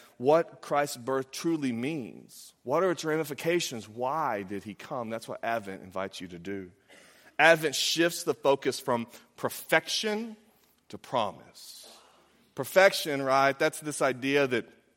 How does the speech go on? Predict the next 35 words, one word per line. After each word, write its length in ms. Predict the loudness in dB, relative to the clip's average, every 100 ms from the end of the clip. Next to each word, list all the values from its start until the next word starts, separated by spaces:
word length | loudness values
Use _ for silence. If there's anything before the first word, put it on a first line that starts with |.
| _ -14 -8
the 80 | -8
perfect 420 | -4 -4 -2 -4
looking 300 | -6 -4 -8
family 640 | -6 -2 0 0 0 -2 -2
wakes 300 | -2 -2 -2
up 120 | -4
in 60 |
their 100 | -6
perfect 540 | -8 -6 -6 -4 -6 -6
home 380 | -4 -2 -2 -2
on 120 | -4 -8 -20 -12
Christmas 400 | -6 -4 -4 -6
morning 360 | -4 -2 -2 -2
and 100 | -4
they 60 |
walk 340 | 0 2 2 0
down 240 | -4 -4
to 100 | 0
their 140 | -2 -2 -14 -20 -12
perfectly 540 | -2 0 0 0 0
decorated 500 | 2 0 0 0 -2
Christmas 540 | -4 -8 -8 -8 -10
tree 340 | -12 -10 -6 -6
and 100 | -4
they 60 |
open 320 | -2 -2 -2 -4
all 420 | 0 4 6 6
their 140 | 4
perfect 460 | -2 -2 -4 -4 -8
presents 480 | 0 0 0 -8 -10
and 80 |
it 40 | -12
fulfills 720 | -12 -14 -4 2 4 4 2
their 200 | -2 -2
heart. 500 | -2 0 2 2 0